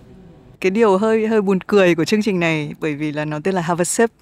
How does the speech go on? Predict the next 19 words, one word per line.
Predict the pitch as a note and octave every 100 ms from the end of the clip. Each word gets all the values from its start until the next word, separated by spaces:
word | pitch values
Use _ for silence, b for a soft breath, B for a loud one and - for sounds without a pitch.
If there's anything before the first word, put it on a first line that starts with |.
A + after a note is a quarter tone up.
| -
Đấy, | D3 D3 D3
cái | -
chữ | F#3
sip | - A#3 - D#3+
là | D3+ C#3+ -
chữ | - E3+ F3+ G3 G3 - E3+ F#3+
S | - -
I | F3+
P. | E3+ F3+ F#3 F3 E3+ B B B B -
Thế | F#3+
nhưng | A3
mà | G#3
rất | B3+
là | C#4+
nhiều | G3+ F3+
người | E3 D#3+
Việt | D3+ F3 D#3+ -
khi | F#3+
mà | E3+ D#3+ D3+